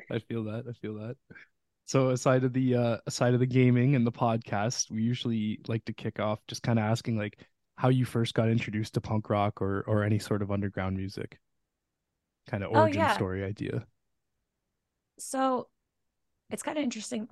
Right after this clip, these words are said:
Speaker 2: Um, I grew up with my grandparents, and then I was, like, and, and my mom as well, but, um, my mom was, like, more of a, like, young soul. She was into, like, more, like, punk music. She wasn't, like, super into hardcore.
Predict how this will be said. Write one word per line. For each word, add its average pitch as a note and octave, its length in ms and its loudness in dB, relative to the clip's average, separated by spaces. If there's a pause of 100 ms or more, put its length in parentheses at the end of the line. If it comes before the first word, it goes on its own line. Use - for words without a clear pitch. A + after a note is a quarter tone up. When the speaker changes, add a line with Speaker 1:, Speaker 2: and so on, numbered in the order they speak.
(120)
Speaker 2:
Um, F3 400 0 (100)
I - 80 2
grew A#3 160 0
up A#3+ 80 -2
with D4 140 -4
my A#3 100 2
grandparents, G3+ 880 -2
and F#3 180 -6
then F3 440 -4 (100)
I F#3 120 0
was, F3+ 200 -2
like, E3 340 -6 (1120)
and, B3+ 220 6
and A3 120 8
my F#3+ 120 6
mom E3+ 180 6
as E3 140 -6
well, E3+ 160 4
but, E3 340 4
um, D#3+ 460 0 (400)
my G#3 160 6
mom F#3+ 340 6
was, G3+ 180 -2
like, F3 220 -2 (220)
more E3+ 340 2
of D#3+ 140 0
a, E3 500 -4 (100)
like, E3 260 -2
young F3 360 2
soul. E3+ 520 2
She F3+ 140 -4
was F3 140 -2
into, E3+ 180 -2
like, E3 220 0 (340)
more, F#3+ 120 6
like, F3 160 2
punk F#3 320 0
music. B3 260 4
She - 140 -4
wasn't, G#3+ 160 2
like, E3+ 100 -4
super F3+ 260 -2
into E3+ 160 2
hardcore. E3 500 0